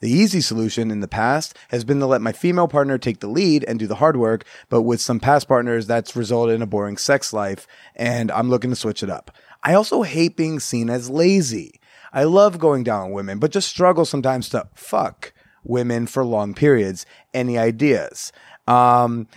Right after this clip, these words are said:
and also, um, you should just know this is a, like, a,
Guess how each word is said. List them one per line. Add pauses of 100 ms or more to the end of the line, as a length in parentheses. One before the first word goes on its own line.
(100)
and
also,
um,
you
should
just
know
this
is
a,
like,
a,